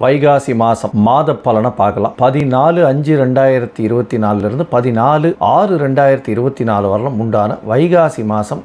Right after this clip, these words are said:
குரோதி வருஷத்தினுடைய பலனை இப்ப பார்க்கலாம். முதல்ல இந்த மாசத்தினுடைய கோல்சாரம் என்ன அப்படின்னு பார்க்கும்போது, காலபுருஷ தத்துவத்தின் முதல் ராசியான மேஷ ராசி, அதுல பார்த்தாலேனா சுக்கிரனும் புதனும், ரிஷப ராசியில வந்து சூரியனும் குருவும், கன்னியில கேதுவும், கும்பத்தில்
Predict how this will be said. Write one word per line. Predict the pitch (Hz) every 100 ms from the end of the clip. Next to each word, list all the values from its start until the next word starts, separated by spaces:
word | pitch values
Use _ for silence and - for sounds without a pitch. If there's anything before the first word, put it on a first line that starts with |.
| -
குரோதி | 131 147 127
வருஷத்தினுடைய | 113 107 107 104 98 95 110
பலனை | 107 104 107 -
இப்ப | 104 - 92
பார்க்கலாம். | 113 113 117 - 131
முதல்ல | 156 180
இந்த | 139
மாசத்தினுடைய | 110 143 165 165 147 123 113 113 131
கோல்சாரம் | - 156 170 156 127 107
என்ன | 101 104
அப்படின்னு | - 107 113 107
பார்க்கும்போது, | 107 110 101 107 175
காலபுருஷ | - 117 135 123 113
தத்துவத்தின் | 110 107 113 107 135 123
முதல் | 117 160 175
ராசியான | 127 120 120 110 101 87
மேஷ | 123 165 156
ராசி, | 120 117 113 107 -
அதுல | 117 110
பார்த்தாலேனா | 104 131 - 120 110 104 156
சுக்கிரனும் | 175 131 175 175 160 139
புதனும், | 104 117 120 -
ரிஷப | 113 120 180 196
ராசியில | 165 151 151 139 127
வந்து | 123 135
சூரியனும் | 135 135 156 139 127 131 107
குருவும், | 104 110 -
கன்னியில | 135 147 175 190 160 170 - -
கேதுவும், | 131 135 135 120 110
கும்பத்தில் | - 151 190 185 - 147